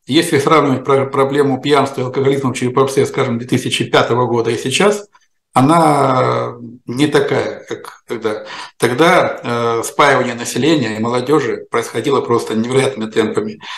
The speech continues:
Идёшь по улице, те-, любая, э, стайка молодёжи, которая тебе идёт, у каждого в руке двухлитровая бутылка пива. Э, что особенно, конечно, х-, плохо для, м,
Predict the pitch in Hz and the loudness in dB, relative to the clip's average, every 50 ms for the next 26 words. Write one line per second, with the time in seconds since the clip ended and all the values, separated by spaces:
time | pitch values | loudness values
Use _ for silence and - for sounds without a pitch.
0 | - - - 120 123 165 165 160 - - 147 170 208 196 160 139 - - 131 - | -14 -4 -2 2 4 4 4 4 4 4 4 6 6 4 4 2 0 -4 -6 -4
1 | - 123 117 113 120 147 147 165 165 156 139 131 123 - - - - 120 120 117 | -4 -4 -4 0 0 0 2 4 2 4 4 2 2 0 -2 -6 -8 -6 -4 -2
2 | 117 117 117 117 117 113 113 113 113 110 - - - - 151 123 - - 117 101 | 0 0 0 0 0 0 2 2 0 0 -4 0 2 2 2 2 0 -2 -6 -8
3 | - 117 123 127 135 135 170 196 180 165 - 113 120 120 107 120 120 113 113 104 | -6 -4 0 2 2 2 2 0 -2 -2 -6 -6 -6 -4 -2 -2 0 0 0 0
4 | 113 - - 147 139 135 135 127 127 123 131 135 135 175 175 165 170 170 - - | 0 2 4 2 4 4 2 0 0 0 0 -2 2 2 4 4 2 0 -6 -14
5 | - _ _ 127 135 135 151 139 139 151 151 139 135 123 - - - 135 127 - | -20 _ _ -4 -2 -2 -2 0 2 4 6 6 6 4 2 -4 -6 -6 -4 -4
6 | 123 - - 95 98 104 104 - - _ _ _ _ _ _ _ _ _ _ 113 | -6 -6 -6 -10 -10 -10 -10 -12 -16 _ _ _ _ _ _ _ _ _ _ -2
7 | 110 107 107 - - 135 123 - 135 120 123 123 120 120 - - 110 - - - | 0 0 0 2 2 2 4 4 2 0 0 -4 -6 -2 -2 -4 -4 -4 -8 -10
8 | - - - - - _ _ _ 139 123 120 113 - 110 104 107 107 110 107 107 | -10 -10 -12 -16 -18 _ _ _ -2 0 0 0 0 -4 -6 -4 -2 0 0 0
9 | 107 107 107 107 104 101 - - - 117 113 113 104 98 - - - | 0 -2 -4 -6 -8 -10 -14 -14 -12 -10 -10 -8 -8 -10 -12 -14 -20